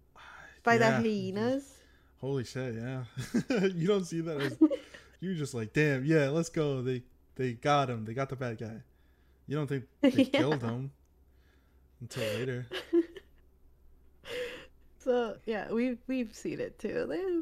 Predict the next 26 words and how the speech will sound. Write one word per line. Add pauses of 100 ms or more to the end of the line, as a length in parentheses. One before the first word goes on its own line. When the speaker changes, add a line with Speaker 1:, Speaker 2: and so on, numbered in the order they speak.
Speaker 1:
they'll
grow
up (360)
<laughs>
and
notice
it
later
on.
Speaker 2:
Among
Us. (1300)
Speaker 1:
Uh, (160)
oh
Speaker 2:
Do
you
Speaker 1:
my
Speaker 2:
think
Among
Us
Speaker 1:
God.
Speaker 2:
could
work? (500)
Speaker 1:
Okay, (100)
Among
Us
could